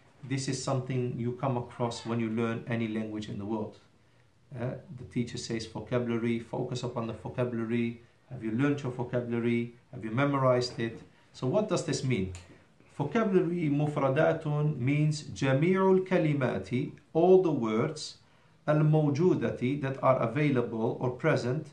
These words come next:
في اللغة, in the language. So this is what's called vocabulary. Okay, so vocabulary, as you can see in English, is all about words.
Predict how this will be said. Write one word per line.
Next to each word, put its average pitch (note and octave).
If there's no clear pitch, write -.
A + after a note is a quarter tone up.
في D#3
اللغة, E3
in C3
the D3+
language. E3+
So -
this E3+
is D#3
what's C#3+
called B2+
vocabulary. -
Okay, C3+
so D3+
vocabulary, E3+
as -
you C#3
can C#3+
see E3
in B2+
English, C3+
is -
all F3
about C#3
words. B2